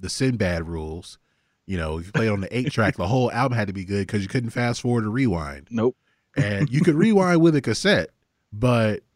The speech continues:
Speaker 1: you wanted to
Speaker 2: Only so much, man.
Speaker 1: only so much before the cassette falls apart.
Speaker 2: Yeah.
Speaker 1: <laughs> So, um, uh, so yeah, there are only nine songs. Um,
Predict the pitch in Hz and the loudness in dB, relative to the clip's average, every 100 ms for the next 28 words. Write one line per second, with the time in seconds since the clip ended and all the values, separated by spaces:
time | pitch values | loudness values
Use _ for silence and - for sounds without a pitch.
0 | _ - 127 135 131 127 113 117 110 107 | _ -2 2 2 2 -2 -2 -2 0 2
1 | 107 117 - 113 107 123 - 98 147 156 | 4 2 2 2 4 2 0 0 2 2
2 | 175 160 180 165 - 120 139 120 120 110 | 2 2 2 0 -2 -2 2 2 2 0
3 | 107 104 110 - 127 - 113 104 107 147 | -6 -4 -4 -2 -4 -2 -2 -2 -4 -6
4 | - _ _ _ - - - - - 117 | -8 _ _ _ -4 -4 -4 -10 0 4
5 | 104 104 - - - 127 - 147 - - | 4 2 -2 -2 -6 -6 -2 -4 -4 -10
6 | 185 170 - - - 117 117 110 104 98 | -14 -14 -20 -12 0 4 4 4 0 -4
7 | 104 _ _ _ _ _ _ _ _ _ | -12 _ _ _ _ _ _ _ _ _
8 | _ - 104 95 87 78 80 123 127 113 | _ -4 -2 0 -2 -8 -4 0 2 2
9 | 101 110 139 123 113 104 98 - 85 80 | 0 0 0 0 0 -2 -4 -8 -8 -8
10 | 80 - - 78 76 76 76 | -14 -20 -14 -14 -12 -16 -20